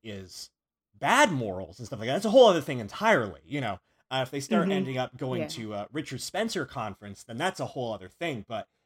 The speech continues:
Speaker 1: the,
Speaker 2: <laughs>
Speaker 1: but the idea that, you know, we, you know, it's, it's no different, um, the instinct to say, I wanna build, you know, my identity around,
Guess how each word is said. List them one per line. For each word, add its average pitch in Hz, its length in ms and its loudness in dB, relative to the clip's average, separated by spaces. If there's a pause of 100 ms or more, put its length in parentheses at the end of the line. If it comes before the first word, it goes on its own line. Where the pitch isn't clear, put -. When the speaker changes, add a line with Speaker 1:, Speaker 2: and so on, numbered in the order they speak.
(140)
Speaker 1:
the, 120 480 0
Speaker 2:
<laughs> - 120 -16
Speaker 1:
but 147 200 2 (460)
the 143 140 2
idea 135 560 2
that, 117 360 -4 (400)
you 131 120 -6
know, 117 160 -4
we, 127 400 -4 (500)
you 127 120 -6
know, 117 260 -6
it's, 143 240 -6
it's 139 200 -6
no 156 440 2
different, 139 680 -4 (560)
um, 101 460 -8 (260)
the 127 180 -4
instinct 135 640 -4
to 120 100 -10
say, 107 440 -4 (380)
I 139 80 0
wanna 139 180 0
build, 107 500 -4 (180)
you 120 80 -10
know, 110 120 -6
my 104 220 -4
identity 101 600 -6
around, 95 640 -10